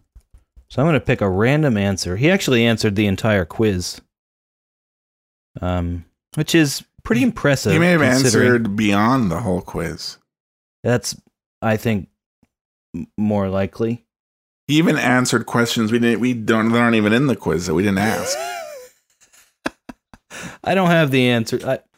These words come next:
Speaker 2: I have it here. That he is, he answered fifty-eight.
Speaker 1: Fif-, fifty-eight questions?
Speaker 2: Fifty-eight questions.
Speaker 1: Well, here, let me, um, what was his answer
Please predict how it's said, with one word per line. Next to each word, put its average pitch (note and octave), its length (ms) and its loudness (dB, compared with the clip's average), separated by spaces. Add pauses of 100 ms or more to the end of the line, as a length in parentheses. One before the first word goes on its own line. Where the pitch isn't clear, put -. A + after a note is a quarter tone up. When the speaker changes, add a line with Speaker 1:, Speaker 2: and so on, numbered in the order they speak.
(140)
Speaker 2:
I G#2+ 160 2
have D3+ 240 2
it - 60 0
here. D3 200 2
That G#2 120 4
he B2+ 160 2
is, B2+ 160 2
he C#3+ 180 2
answered B2 380 2
fifty-eight. - 760 0 (800)
Speaker 1:
Fif-, E3 220 2 (180)
fifty-eight F#3+ 760 2
questions? D#3+ 360 0
Speaker 2:
Fifty-eight - 280 2
questions. - 760 -2
Speaker 1:
Well, A2 120 2
here, D3+ 180 4
let C3+ 160 4
me, E3 300 4
um, C#3+ 400 2 (360)
what D3+ 200 2
was G3 340 0
his D#3 300 2
answer B2+ 640 2